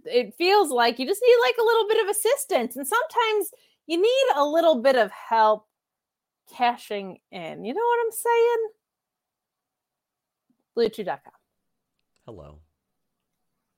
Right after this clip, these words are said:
Speaker 2: Do you have a limp penis? A difficulty getting it erect? Boy, do I have a product for you. Blue chew dot com and the code fightful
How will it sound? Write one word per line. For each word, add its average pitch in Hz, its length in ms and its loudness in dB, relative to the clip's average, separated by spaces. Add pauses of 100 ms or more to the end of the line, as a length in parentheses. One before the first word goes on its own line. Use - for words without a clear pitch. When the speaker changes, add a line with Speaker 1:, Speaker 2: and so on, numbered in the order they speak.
(500)
Speaker 2:
Do 98 80 -20
you 104 60 -18
have 113 140 -20
a 95 40 -20
limp 92 320 -20
penis? 92 540 -20 (520)
A 85 60 -20
difficulty 95 800 -20
getting 95 260 -20
it 92 120 -20
erect? 87 480 -20 (640)
Boy, 92 320 -18
do 85 120 -20
I 85 140 -18
have 87 140 -20
a 80 80 -20
product 90 420 -20
for 82 140 -20
you. 82 280 -20 (880)
Blue 110 200 -20
chew 107 240 -18
dot 90 280 -12
com 98 280 -20
and 80 100 -20
the 80 40 -20
code 87 280 -20
fightful 87 520 -14